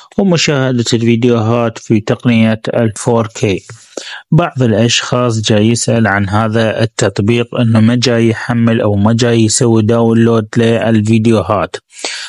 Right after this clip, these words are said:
طبعا هذا التطبيق ما بي ميزة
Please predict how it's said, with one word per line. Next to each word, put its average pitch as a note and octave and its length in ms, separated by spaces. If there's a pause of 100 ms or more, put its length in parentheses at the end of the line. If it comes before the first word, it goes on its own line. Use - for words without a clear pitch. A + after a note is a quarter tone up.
(160)
طبعا A#2+ 340
هذا D#3 440
التطبيق C#3 680 (440)
ما D#3+ 200
بي C3 200
ميزة B2 340